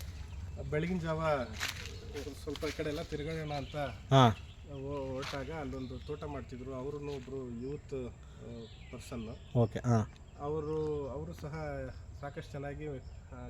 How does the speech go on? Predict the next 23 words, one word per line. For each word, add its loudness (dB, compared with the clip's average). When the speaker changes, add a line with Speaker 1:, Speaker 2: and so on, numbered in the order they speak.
Speaker 1:
ಕಾಳು -2
ಮೆಣಸನ್ನು -6
ಬೆಳೆದಿದ್ರು. -2
Speaker 2:
ಓಕೆ. -2
Speaker 1:
ಅವ್ರ -2
ಹತ್ರ 0
ಹಾಗೆ -2
ಮಾತಾಡ್ತಾ -4
ಮಾತಾಡ್ತಾ, -4
ಆ, -4
ಆ, -2
ಕಾಳು 2
ಮೆಣಸು 0
ನಮ್ಮ 0
ಕಡೆ 0
ಬೆಳಿಬೋದಾ 0
ಏನು 4
ಎತ್ತ -4
ಅಂತ -2
ಅವ್ರ 0
ಹತ್ರ -2
ಮಾತಾಡ್ತಾ -2
ಇರ್ಬೇಕಾದ್ರೆ -2